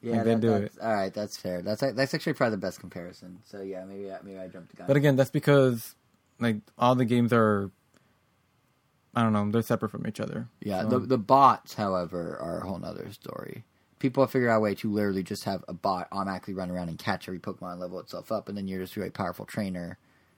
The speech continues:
Speaker 1: with this bot, which is, that's a little shadier, but
Speaker 2: Yeah, that, that's the one where the gym stuff actually gets affected because
Speaker 1: Yeah.
Speaker 2: then you're making a super powerful trainer super fast.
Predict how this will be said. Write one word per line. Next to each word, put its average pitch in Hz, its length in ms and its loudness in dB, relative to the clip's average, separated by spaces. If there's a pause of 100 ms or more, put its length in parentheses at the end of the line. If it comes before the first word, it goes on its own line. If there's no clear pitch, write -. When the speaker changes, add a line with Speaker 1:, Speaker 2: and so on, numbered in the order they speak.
(300)
Speaker 1:
with 95 200 -10
this - 260 -14 (340)
bot, 85 300 -4 (880)
which 98 280 -10
is, 92 180 -10
that's 120 320 -4
a 90 60 -8
little 62 200 -10
shadier, - 540 -18
but - 220 -16 (260)
Speaker 2:
Yeah, 135 300 2
that, 135 160 2
that's 160 220 2
the 160 120 2
one 131 280 4
where 117 340 4
the 110 100 2
gym 110 380 2
stuff 104 560 -2
actually 110 340 -8
gets 110 220 -8
affected 110 400 -8
because 98 160 -4
Speaker 1:
Yeah. 85 260 -4
Speaker 2:
then 110 140 -2
you're 107 180 0
making 107 540 -2 (880)
a 107 60 -6
super 107 240 -6
powerful 107 280 -2
trainer 104 240 -2
super - 200 -12
fast. 107 440 -6